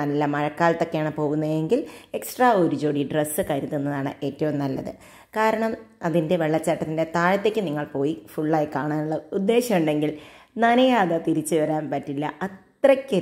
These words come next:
രസമാണ് നമ്മുടെ ഈ ആതിരപ്പള്ളി വെള്ളച്ചാട്ടം കാണാനായിട്ട്. അപ്പോൾ ഞങ്ങളിതാ അവിടെ എത്തിയിട്ടുണ്ട്. ഞങ്ങളിത് മുകളിൽ നിന്നുള്ള view ആണ് ഇവിടെ കാണിക്കുന്നത്. ഇവിടെ നല്ല ഐസ്ക്രീംസ് ഒക്കെ കിട്ടുന്നുണ്ട് കേട്ടോ. അമൂലിൻ്റെ ഐസ്ക്രീമും കുറച്ച്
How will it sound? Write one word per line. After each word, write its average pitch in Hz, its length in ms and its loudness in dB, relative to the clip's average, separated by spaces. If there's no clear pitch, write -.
രസമാണ് 147 640 -4
നമ്മുടെ 143 360 -2
ഈ 143 40 2
ആതിരപ്പള്ളി 151 640 2
വെള്ളച്ചാട്ടം 139 600 -4
കാണാനായിട്ട്. 143 680 -8
അപ്പോൾ 175 320 0
ഞങ്ങളിതാ 156 540 0
അവിടെ 156 220 0
എത്തിയിട്ടുണ്ട്. 147 580 -2
ഞങ്ങളിത് 226 380 0
മുകളിൽ 254 420 4
നിന്നുള്ള 165 380 0
view 147 160 -6
ആണ് - 160 -10
ഇവിടെ 139 240 -10
കാണിക്കുന്നത്. 143 460 -4
ഇവിടെ 254 280 0
നല്ല 180 160 0
ഐസ്ക്രീംസ് 151 480 -4
ഒക്കെ 151 180 -2
കിട്ടുന്നുണ്ട് 127 400 -6
കേട്ടോ. 139 160 -6
അമൂലിൻ്റെ 147 420 -2
ഐസ്ക്രീമും 139 460 -2
കുറച്ച് 165 240 -4